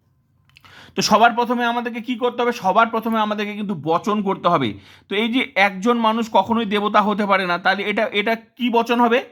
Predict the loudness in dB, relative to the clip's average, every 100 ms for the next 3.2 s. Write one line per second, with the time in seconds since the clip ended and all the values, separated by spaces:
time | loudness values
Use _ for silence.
0 | _ _ _ _ _ _ _ _ _ 2
1 | 4 4 2 0 0 -4 -12 _ _ _
2 | 2 2 0 0 4 4 4 2 -2 -4
3 | -4